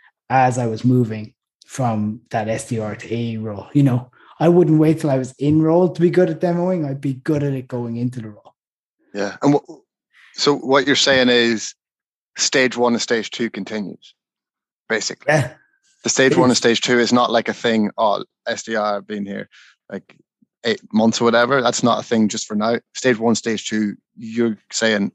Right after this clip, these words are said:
Speaker 2: when I'm actually learning how to demo this stuff, there's gonna be a stage one, there's gonna be a stage two, the stuff that is constant and the stuff that's changeable depending on the situation. That's, that's good, um, to, again, understand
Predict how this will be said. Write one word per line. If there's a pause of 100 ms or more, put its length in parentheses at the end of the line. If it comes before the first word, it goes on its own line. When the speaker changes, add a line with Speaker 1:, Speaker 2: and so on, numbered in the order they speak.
Speaker 2:
when
I'm
actually
learning
how
to
demo (240)
this
stuff, (340)
there's
gonna
be
a
stage
one,
there's
gonna
be
a
stage
two,
the
stuff
that (260)
is (120)
constant
and
the
stuff
that's
changeable
depending
on
the
situation. (100)
That's, (220)
that's
good, (440)
um,
to, (400)
again,
understand